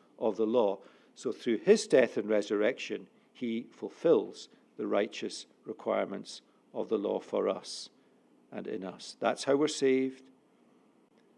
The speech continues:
That's how we have eternal life. What is required of us is faith, acceptance, humility.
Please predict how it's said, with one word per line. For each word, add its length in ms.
That's 240
how 80
we 100
have 180
eternal 420
life. 360
What 160
is 140
required 460
of 120
us 460
is 240
faith, 800
acceptance, 1120
humility. 800